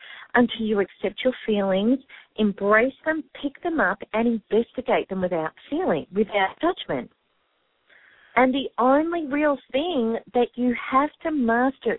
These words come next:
in your life is your emotional inner belief systems, because when you do, and you mold them in a way that is your true soul desire, in ways that do serve you. The things that you want in life are real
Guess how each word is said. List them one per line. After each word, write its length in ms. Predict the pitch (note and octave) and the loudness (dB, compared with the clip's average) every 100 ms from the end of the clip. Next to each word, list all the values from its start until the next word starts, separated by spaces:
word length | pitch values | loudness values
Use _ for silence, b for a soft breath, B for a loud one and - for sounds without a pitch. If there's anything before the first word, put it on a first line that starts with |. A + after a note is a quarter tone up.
| - | -2
in 240 | G#3+ A3+ | 0 2
your 180 | C4 C4+ | 4 2
life 400 | C#4 F4 C4 - - _ b b b | 2 2 2 0 -20 _ b b b
is 220 | A#3 A#3+ C#4 | 2 2 2
your 180 | D4 | 2
emotional 640 | E4 A#3 F#3 G#3+ G#3 A3+ B3 - | 2 2 2 0 -2 0 -2 -2
inner 180 | F#3+ | -4
belief 320 | F#3+ A3 C#4 G4+ - | -4 -2 -2 -4 -6
systems, 460 | G#3 - D#3+ - - _ B B B | -8 -6 -8 -8 -10 _ B B B
because 240 | A3 B3+ A3 | 0 0 2
when 320 | A3+ C#4 D4 | 2 2 -2
you 120 | G#3+ - | -4 -2
do, 500 | C4 G4+ G3+ D#3+ D#3 b b b | 0 2 0 -2 -4 b b b
and 260 | A#3+ A#3 B3 | 0 4 4
you 140 | E4 B4 | 2 0
mold 500 | C4+ A#3+ D4 F#4 E4 B3 | 2 2 2 2 0 0
them 200 | C4 A3+ - | 0 0 -2
in 160 | A#3 | 0
a 60 | B3+ | 0
way 640 | A3+ C#4 F#4 A#3 G#3 G3+ - | 0 -2 -2 -2 -2 -6 -4
that 140 | A3 G#3 | 0 0
is 140 | G#3+ - | -2 0
your 240 | A3+ D4 - - - | 2 2 -2 -10 -4
true 240 | F4+ D4+ - | -2 -2 -2
soul 240 | A3 G#3 G3 | 0 0 0
desire, 720 | G3 G3 F#3 E3+ D3+ C#3+ D3+ - | -2 0 2 4 4 4 0 0
in 240 | B3+ C4+ | 0 2
ways 240 | C#4 C4+ B3+ | 2 2 0
that 140 | A#3 G3 - | -2 -4 -4
do 200 | G3+ D4 - E4 | -2 -2 -4 2
serve 240 | C4+ G3+ - | 2 2 -2
you. 240 | C#3+ C3 - b b | -10 -10 -14 b b
The 80 | G#3+ A3 | -2 0
things 240 | C4+ E4 F#4 | -2 -2 -4
that 140 | G4+ | -6
you 160 | D4 C4+ | -2 -2
want 280 | A3 A#3 E4 | 0 0 0
in 180 | D4 G3+ | -2 -2
life 220 | F#3+ G3+ | -2 -2
are 60 | G#3+ | -6
real 260 | F#3+ C4 | -6 -4